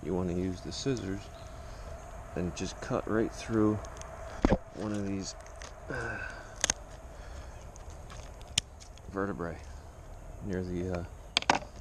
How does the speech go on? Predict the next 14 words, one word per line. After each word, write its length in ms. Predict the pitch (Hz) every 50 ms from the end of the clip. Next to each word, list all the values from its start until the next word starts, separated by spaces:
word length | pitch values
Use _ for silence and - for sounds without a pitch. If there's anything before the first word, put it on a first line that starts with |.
| - - - - - - - - - - - - - -
near 140 | - 78 78
the 120 | 76 73
head. 280 | - 95 85 73 73 69 - - - - - - - - - - - - - - - - - - - - - - - - - - - - - - - - - - - - - - - - - - -
Is 100 | - -
that 120 | - - - - - - - - - -
cervic 760 | - - - - - - - 71 76 78 - 73 69 - -
vertebrae 480 | - - 90 80 80 - 78 78 82 90
or 160 | 67 80 73 - - - - - - - - - - - - - - - - - - - - - - - - - - - - - -
cervic? 420 | - - - 101 117 131 143 - - - -
Is 60 | - -
that 120 | 95 -
the 140 | - 120 113
right 180 | 113 110 113 -
word? 200 | 110 113 113